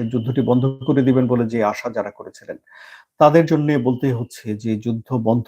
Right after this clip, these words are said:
দেখার জন্য আরো কিছুদিন হয়তো অপেক্ষা করতে হবে, ধৈর্য ধরতে হচ্ছে আর কি।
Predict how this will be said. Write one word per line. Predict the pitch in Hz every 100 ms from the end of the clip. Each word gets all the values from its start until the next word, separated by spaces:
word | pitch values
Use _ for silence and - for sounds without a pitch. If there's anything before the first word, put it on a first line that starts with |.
| 127
দেখার | 110 104 113
জন্য | 110 101 107
আরো | 117 131
কিছুদিন | 139 131 - 127
হয়তো | 107 110 98
অপেক্ষা | 90 - _
করতে | 90 - 98
হবে, | 95 - _ _ _ _
ধৈর্য | 113 123 107 131 117 - _ _ _ _ _ _ _ _ _ _ _ _ _ _ -
ধরতে | 131 -
হচ্ছে | 113 107 - -
আর | -
কি। | -